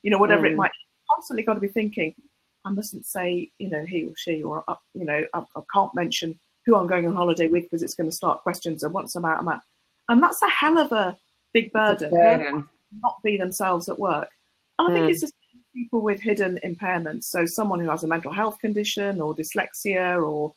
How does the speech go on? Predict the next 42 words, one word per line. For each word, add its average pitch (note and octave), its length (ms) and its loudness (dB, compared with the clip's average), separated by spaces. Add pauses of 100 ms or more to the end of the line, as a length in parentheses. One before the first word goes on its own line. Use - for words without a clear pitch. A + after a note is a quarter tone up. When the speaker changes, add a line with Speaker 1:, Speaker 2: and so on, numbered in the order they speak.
(360)
Speaker 1:
diabetes G#3+ 720 -4
or - 140 -6
chronic - 340 -8
pain, G3+ 380 0
or, D#3+ 220 -2 (340)
and C4 120 6
in B3 60 6
fact, - 260 2
most A3+ 380 2
disabled D#3+ 520 -4
people D3 420 -6
don't E3 220 0
look - 220 0 (160)
disabled. E3 720 -4
Speaker 2:
Mm. D#3 280 2 (600)
Speaker 1:
Um, F3+ 240 0 (200)
and, F3 220 -4 (120)
uh, E3 220 2
and F3 160 2
I'm F3 120 4
sure G3+ 400 6
I, E3+ 240 6
I'm F3 160 2
in E3+ 80 -2
common E3+ 340 -2
with D#3+ 120 0
lots - 300 0
of D#3+ 120 -6
pe-, E3 220 -2
other F3 220 0
disabled E3 500 -2
people, E3 440 -6
you F3+ 140 -6
know, D#3+ 120 0
when E3 100 2
someone F3+ 280 -6
says, F3+ 160 -10
"Well, D4+ 120 4
you A#3 80 4
don't A#3+ 180 4
look B3+ 140 0
disabled." C#3 640 -4